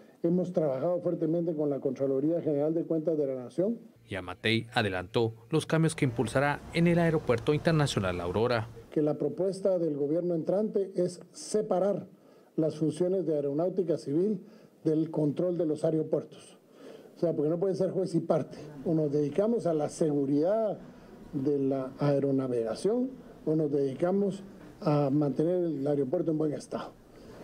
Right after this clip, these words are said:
Speaker 1: Y no podemos tener a la gente haciendo las dos cosas. Entonces se está haciendo el análisis de lo que, cuáles son los cambios que hay que hacer para separar las funciones. Eh, eso nos daría una mayor versatilidad para poder atender.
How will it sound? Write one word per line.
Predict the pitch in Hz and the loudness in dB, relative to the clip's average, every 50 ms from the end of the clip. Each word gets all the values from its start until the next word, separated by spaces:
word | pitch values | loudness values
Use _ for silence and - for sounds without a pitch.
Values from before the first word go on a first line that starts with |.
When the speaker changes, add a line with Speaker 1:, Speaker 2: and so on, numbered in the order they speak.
| - | 0
Speaker 1:
Y | - | 0
no | 156 170 | 0 2
podemos | 156 170 170 175 180 170 180 | 2 0 0 0 0 -2 0
tener | 175 156 147 156 170 180 | 0 0 2 2 2 2
a | 170 | 0
la | 160 139 127 | 0 -2 -2
gente | - 170 180 190 170 - 220 190 190 - - - - - - - - | -2 0 0 0 0 0 0 0 0 -4 -8 -14 -16 -18 -14 -4 -2
haciendo | 143 131 - 170 170 170 170 175 | 0 0 2 2 2 4 2 2
las | 151 143 135 | 0 0 0
dos | 139 160 156 156 | 0 0 -2 -2
cosas. | - - 147 - - - - - - - - - - - - - - - - - | 0 -2 -2 -2 -2 -10 -12 -12 -14 -14 -14 -14 -14 -12 -12 -12 -14 -14 -10 -4
Entonces | - 160 165 160 175 160 | 0 0 2 4 2 2
se | 139 143 | 2 0
está | 135 - 180 185 | 2 2 0 2
haciendo | 160 185 196 190 190 | 2 2 2 2 2
el | 165 | 0
análisis | 147 139 147 165 196 214 214 175 214 185 143 | 0 0 2 2 2 2 2 2 2 2 2
de | 147 147 | 2 2
lo | 135 139 - - | 2 0 -2 0
que, | 160 156 156 - - - - - - - - | 0 0 0 0 -6 -14 -14 -16 -16 -10 -2
cuáles | - 196 190 196 180 160 | 0 0 2 2 0 0
son | 180 185 190 196 - | 0 0 0 0 2
los | 156 147 139 - | 0 0 0 0
cambios | - 180 180 180 175 160 | 0 2 2 2 2 0
que | - - | 0 0
hay | 180 | 0
que | 160 - 165 | 2 0 0
hacer | 135 165 196 | 0 0 0
para | 185 - 196 175 160 | 0 2 0 0 2
separar | - 147 135 131 135 143 147 151 | 0 -2 -2 0 2 2 2 2
las | 156 151 - | 2 0 0
funciones. | - - 143 143 - 175 151 - - - - - - - - - - - - - - - - - | 0 -2 -2 2 2 0 0 0 -4 -8 -16 -18 -20 -20 -20 -18 -18 -18 -16 -16 -18 -12 -4 -2
Eh, | 156 160 170 180 | 0 0 2 2
eso | 185 160 196 | 2 2 2
nos | 196 185 165 | 0 0 0
daría | 156 151 156 170 185 185 | 0 2 2 2 2 2
una | 180 180 175 170 | 2 0 0 0
mayor | 160 156 147 151 170 175 | 0 0 0 0 0 0
versatilidad | 165 175 180 170 - - 156 139 - 151 135 143 147 165 185 180 | 0 0 -2 -2 0 -2 -2 0 2 0 2 4 4 2 2 2
para | 190 175 160 | 2 2 0
poder | 143 - 147 147 151 | 0 0 0 2 2
atender. | 160 156 156 151 151 165 165 175 170 | 0 0 2 2 2 4 2 2 -2